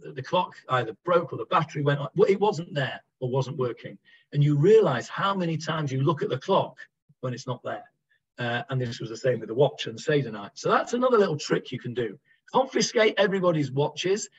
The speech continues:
and make your clocks, put your clocks all at different times so they've no idea what time it is. Okay, that's another, uh, little trick. So then we go, uh,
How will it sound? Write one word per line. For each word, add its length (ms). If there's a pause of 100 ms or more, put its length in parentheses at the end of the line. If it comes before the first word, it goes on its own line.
(320)
and 420
make 380
your 240
clocks, 480
put 180
your 100
clocks 380
all 220
at 80
different 400
times 400
so 100
they've 200
no 200
idea 600 (220)
what 220
time 300
it 160
is. 140 (440)
Okay, 360 (200)
that's 180
another, 420
uh, 220
little 280
trick. 280 (380)
So 180
then 220
we 100
go, 460
uh, 260